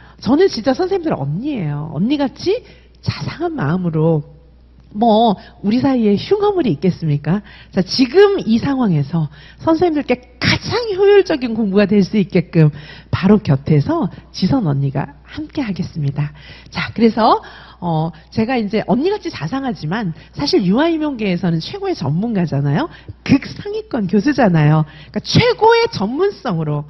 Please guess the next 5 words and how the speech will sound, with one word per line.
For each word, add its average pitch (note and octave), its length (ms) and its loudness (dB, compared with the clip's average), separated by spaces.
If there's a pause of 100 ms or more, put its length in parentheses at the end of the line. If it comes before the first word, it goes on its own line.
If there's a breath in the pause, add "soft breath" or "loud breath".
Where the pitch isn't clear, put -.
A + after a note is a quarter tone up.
(280 loud breath)
언니 G3 280 -6
같은 F#3+ 320 -8
자상함으로 D#3+ 800 -8 (260 soft breath)
선생님들 E4+ 440 -4
곁에서 D#3 600 -8